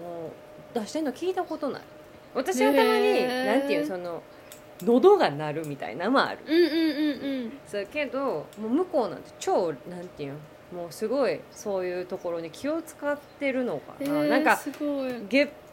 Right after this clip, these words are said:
Speaker 1: プ、汚い話で申し訳ないねんけど、こんなな。なんかさ、ゲップしたら、
Speaker 2: いや、もう私も汚い話。うん。
Speaker 1: 音まず出さへんねんけど、絶対横を向いてする。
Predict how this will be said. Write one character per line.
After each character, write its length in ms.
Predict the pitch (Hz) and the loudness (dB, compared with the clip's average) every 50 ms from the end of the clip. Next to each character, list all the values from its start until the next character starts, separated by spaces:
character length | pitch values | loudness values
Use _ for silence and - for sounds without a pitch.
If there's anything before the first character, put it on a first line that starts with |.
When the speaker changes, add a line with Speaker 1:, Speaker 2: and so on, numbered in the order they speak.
| - - | -16 -8
Speaker 1:
プ、 140 | 226 226 226 - - | -8 -8 -8 -10 -10
汚 120 | - - 349 320 | -4 0 2 2
い 100 | 262 240 | 2 2
話 240 | 233 196 202 202 | 2 -2 -4 -4
で 100 | - 175 | -6 -6
申 180 | 160 190 254 320 | -2 0 0 0
し 60 | - | 2
訳 160 | 392 381 381 | 2 2 4
な 100 | 381 302 | 4 2
い 60 | 214 185 | 0 0
ね 60 | 170 | -2
ん 20 | |
け 60 | - | -6
ど、 100 | 147 170 170 | -6 -8 -6
こ 100 | - 180 | -6 -6
ん 60 | 175 | -8
な 80 | 175 170 | -6 -6
な。 220 | 165 175 208 233 226 - | -4 -4 -4 -6 -6 -8
な 80 | 185 180 | -10 -10
ん 40 | |
か 60 | 165 175 | -10 -10
さ、 60 | 175 160 143 | -12 -10 -6
ゲ 140 | 180 185 202 | -2 -2 -2
ッ 60 | 202 - - - | -2 -4 -10 -10
プ 60 | - 226 | -4 0
し 60 | 269 | 4
た 180 | 262 247 240 | 4 4 4
ら、 180 | 233 - 302 233 | 4 4 4 6
Speaker 2:
い 40 | - | 4
や、 60 | 175 | 4
も 0 | |
う 20 | |
私 320 | 180 185 190 185 170 156 - | 4 4 4 2 0 0 -2
も 80 | 269 | -4
汚 40 | 254 | -6
い 20 | 240 233 | -6 -6
話。 160 | 233 226 226 - 285 - - - 277 | -6 -6 -8 -8 -12 -16 -16 -12 -6
う 40 | 254 | -4
ん。 420 | 254 247 240 226 220 226 233 262 - - - - - - - - - - - | -4 -2 -2 -4 -6 -8 -10 -12 -14 -18 -20 -20 -20 -20 -20 -20 -20 -14 -4
Speaker 1:
音 220 | - 349 349 - 254 | -4 -4 0 0 0
ま 160 | 220 202 196 | 0 0 -2
ず 80 | 175 - | -4 -2
出 140 | - 185 190 | -2 -2 -2
さ 120 | - 202 | -2 -6
へ 180 | 196 190 170 160 | -6 -6 -8 -8
ん 80 | 160 | -8
ね 80 | 151 143 | -10 -10
ん 20 | - | -12
け 160 | - - - | -12 -14 -8
ど、 420 | - 175 196 190 170 151 135 131 - - - - - - - - - - - - - - - - - - - - | -4 -2 0 0 0 0 -2 -4 -8 -14 -20 -20 -20 -20 -20 -20 -20 -20 -20 -20 -20 -20 -20 -20 -20 -18 -4 2
絶 200 | 320 370 359 359 - | 2 2 2 2 0
対 200 | 359 330 294 226 | 0 2 2 2
横 320 | 254 311 311 - 330 330 320 | 2 0 2 4 4 4 4
を 40 | |
向 160 | 277 285 269 208 | 4 4 2 0
い 40 | |
て 80 | - 156 | 0 -4
す 140 | - - - | -12 -12 -12
る。 40 | - | -12